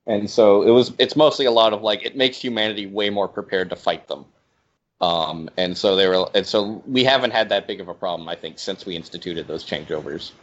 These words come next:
I think we also just in our briefings warned the aliens about it too. We're like, you know, "If all of humanity knows about you, that's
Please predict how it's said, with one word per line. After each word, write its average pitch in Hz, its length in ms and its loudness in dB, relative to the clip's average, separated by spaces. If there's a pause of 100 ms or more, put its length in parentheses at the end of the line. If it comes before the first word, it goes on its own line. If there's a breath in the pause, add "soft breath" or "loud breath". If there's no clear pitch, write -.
(960)
I 127 80 4
think 180 140 4
we 151 100 8
also 135 200 4
just 117 220 -6
in 127 100 0
our 110 100 2
briefings 104 480 -6
warned 90 300 -6
the 92 160 -4
aliens 95 340 -2
about 95 260 2
it 95 120 -4
too. 92 380 -2
We're 87 120 -6
like, 87 220 -2 (100)
you 85 80 -6
know, 76 220 -10 (560)
"If 113 160 2
all 117 180 8
of 127 80 2
humanity 117 520 2
knows 104 260 -4
about 117 320 0
you, 131 140 -2
that's 95 200 0